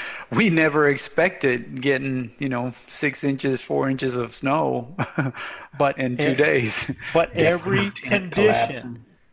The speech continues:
Speaker 2: every condition has its
Speaker 1: Has its
Speaker 2: advantage.
Speaker 1: advantage.
Speaker 3: Yeah.
Speaker 1: Absolutely.
Speaker 2: Every condition.
Speaker 3: Oh, man, that was so cool, man. Being able to do what we did. It was.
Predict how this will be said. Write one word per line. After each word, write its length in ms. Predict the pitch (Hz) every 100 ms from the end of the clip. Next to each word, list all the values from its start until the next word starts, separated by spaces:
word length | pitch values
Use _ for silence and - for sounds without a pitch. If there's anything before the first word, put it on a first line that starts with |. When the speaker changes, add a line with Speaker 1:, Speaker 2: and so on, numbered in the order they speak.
| _ _ 160
Speaker 2:
every 440 | 175 185 175 208
condition 720 | - 220 175 214 202 - 135 127
has 380 | - 135 135
its 180 | 139 -
Speaker 1:
Has 160 | 131 127
its 60 | 143
Speaker 2:
advantage. 240 | 135 120
Speaker 1:
advantage. 440 | 123 170 113 - - _ _ 117
Speaker 3:
Yeah. 0 | 117 196
Speaker 1:
Absolutely. 140 | 190 202
Speaker 2:
Every 120 | -
condition. 480 | - 131 123 98 -
Speaker 3:
Oh, 300 | - 151 117
man, 340 | 98 113 120 104
that 180 | 123
was 100 | 107
so 240 | - 117 95
cool, 320 | - 92 80 - 82
man. 220 | 82 82 - _ _ _
Being 180 | 107 107
able 220 | 107 107
to 60 | 101
do 260 | 98 107 95
what 140 | 78
we 160 | 92 95
did. 340 | 92 90 -
It 180 | 196 90
was. 220 | - -